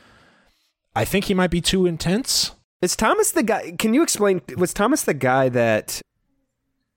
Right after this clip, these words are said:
Speaker 2: got into that fake fight? Was that him? Or was that
Speaker 1: No,
Speaker 2: someone
Speaker 1: that
Speaker 2: else?
Speaker 1: was Aaron.
Speaker 2: Okay.
Speaker 1: Aaron was the guy
Speaker 2: And is
Speaker 1: who
Speaker 2: Aaron still here?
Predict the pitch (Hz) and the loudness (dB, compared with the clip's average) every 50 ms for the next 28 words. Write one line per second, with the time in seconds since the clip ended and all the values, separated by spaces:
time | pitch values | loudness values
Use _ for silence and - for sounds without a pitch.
0 | _ _ - 127 139 143 131 139 147 143 131 113 - - 143 143 - - - - | _ _ -6 -2 0 0 0 0 0 0 0 0 -2 -2 -2 -2 -2 -4 -4 -2
1 | 104 120 127 - - 139 143 135 214 240 208 226 262 262 - _ _ _ _ - | 0 0 0 -2 -2 -4 0 0 2 2 2 2 0 -2 -4 _ _ _ _ -4
2 | 147 139 - 147 147 143 165 135 143 156 151 - - 135 135 131 127 113 104 92 | 0 2 4 4 4 4 4 4 4 4 2 0 -2 -2 0 2 2 2 0 -2
3 | 85 - - 101 107 - - 87 87 - 139 151 170 185 202 208 208 185 180 156 | -4 -6 -4 -4 -2 -2 -2 -4 -4 -2 0 0 2 2 2 2 2 2 2 2
4 | 165 160 147 147 139 135 135 135 135 127 123 127 - _ _ - - 143 160 147 | 0 -2 0 2 2 2 2 2 2 2 0 0 -2 _ _ -4 -2 0 2 4
5 | 147 135 131 131 196 180 - 185 143 113 117 117 120 151 202 247 | 4 4 4 4 2 2 0 0 0 0 2 2 2 2 2 0